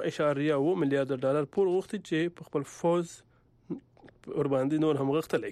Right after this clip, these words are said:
کړي. دغه پور به عراق جنګي الو-، جګ الوتکې، ټانکونه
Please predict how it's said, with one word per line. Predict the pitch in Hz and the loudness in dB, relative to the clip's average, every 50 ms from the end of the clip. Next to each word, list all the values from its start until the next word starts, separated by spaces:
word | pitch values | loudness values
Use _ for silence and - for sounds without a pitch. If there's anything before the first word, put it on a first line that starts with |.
| - - | -12 -14
کړي. | - - - - - _ _ _ - _ - - 220 190 147 | -20 -20 -20 -20 -20 _ _ _ -20 _ -18 -14 -10 -4 -2
دغه | 131 127 127 123 123 | -2 0 -2 -2 2
پور | - 180 185 180 180 | 2 2 2 4 2
به | 180 175 - - 160 | 0 0 0 -2 -2
عراق | 143 147 165 - - - _ - - - _ _ _ _ - - | 0 0 0 0 -2 -12 _ -20 -20 -20 _ _ _ _ -4 -2
جنګي | 151 143 139 147 156 151 | -2 -2 0 0 0 0
الو-، | 139 139 - - _ _ _ _ _ - 143 147 | 0 -4 -10 -14 _ _ _ _ _ -12 -8 -8
جګ | 139 139 _ _ - - | -8 -8 _ _ -12 -10
الوتکې، | 127 123 123 - 175 170 - 226 220 208 - - - - - - | -8 -6 -2 -2 -2 -2 0 -2 -2 -4 -6 -14 -20 -12 -6 -4
ټانکونه | 135 127 120 120 135 170 196 226 | -2 -2 0 0 2 2 2 2